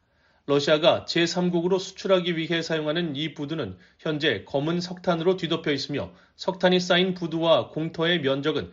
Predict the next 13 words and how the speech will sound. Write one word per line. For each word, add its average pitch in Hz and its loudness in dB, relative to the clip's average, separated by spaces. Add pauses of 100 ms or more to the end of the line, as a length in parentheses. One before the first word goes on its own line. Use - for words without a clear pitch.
(220)
약 139 -4
팔만 185 4
제곱미터에 151 -2
달합니다. 90 -6 (500)
이는 147 0
지난 170 2
오월에 156 2
비해 156 -4 (200)
약 135 0
네 143 4
배 143 2
증가한 156 2
수치입니다. 95 -12